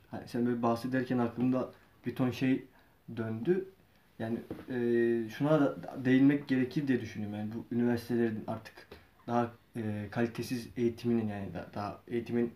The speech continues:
giderek kalitesizleşmesinin biraz da bu, e,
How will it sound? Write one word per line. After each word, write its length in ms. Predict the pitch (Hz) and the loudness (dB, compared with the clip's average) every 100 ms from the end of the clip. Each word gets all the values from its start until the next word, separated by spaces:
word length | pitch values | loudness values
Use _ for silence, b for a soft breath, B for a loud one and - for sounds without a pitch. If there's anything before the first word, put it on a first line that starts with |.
| - | -8
giderek 340 | 120 117 110 | -2 -2 -2
kalitesizleşmesinin 1000 | 113 113 110 110 113 113 110 113 110 135 127 | -4 -6 -6 -6 -4 -4 -4 -8 -2 0 2
biraz 280 | 120 117 | 2 2
da 200 | 120 120 b b b b b - 123 | 0 -2 b b b b b -16 -4
bu, 300 | 120 120 - | 0 0 -4
e, 40 | - | -8